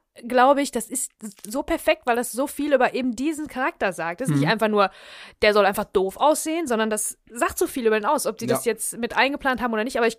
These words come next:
Speaker 1: unterstelle denen jetzt einfach mal, dass sie das wirklich so auch mit eingeplant haben. So ein Gangster,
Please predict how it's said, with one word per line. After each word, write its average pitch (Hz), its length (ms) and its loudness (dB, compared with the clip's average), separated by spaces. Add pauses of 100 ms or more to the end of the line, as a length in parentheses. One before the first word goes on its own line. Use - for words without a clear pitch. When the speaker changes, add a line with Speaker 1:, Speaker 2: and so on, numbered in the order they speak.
(140)
Speaker 1:
unterstelle 285 380 0
denen 311 100 -4
jetzt 254 100 -4
einfach 294 140 -2
mal, 285 80 0
dass 269 120 0
sie - 60 -8
das 269 140 -6
wirklich 262 220 -8
so 262 140 4
auch 220 160 4
mit 262 120 -4
eingeplant 175 400 -4
haben. 175 180 -8
So 233 160 2
ein 233 200 0
Gangster, 294 460 0